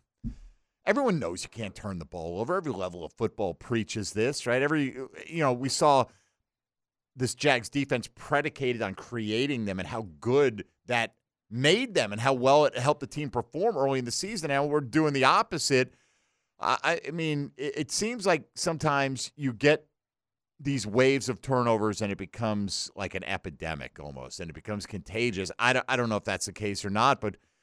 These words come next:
<sighs> is everything, you know, do you evaluate each thing kind of as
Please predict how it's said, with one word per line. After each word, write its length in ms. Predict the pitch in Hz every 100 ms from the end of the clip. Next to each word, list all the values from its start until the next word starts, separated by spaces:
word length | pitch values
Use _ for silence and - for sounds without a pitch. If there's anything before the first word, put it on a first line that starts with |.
| _ _ _ _ _ _
<sighs> 60 | - - - - - 120 - - - - 127 -
is 200 | - 135
everything, 560 | 165 165 156 165 160 156
you 120 | 151 151
know, 140 | 131
do 140 | 113
you 280 | 127 120 113 -
evaluate 520 | 104 143 151 139 135
each 240 | 139 120
thing 300 | - 139 131 -
kind 180 | 139 127
of 80 |
as 180 | 117 92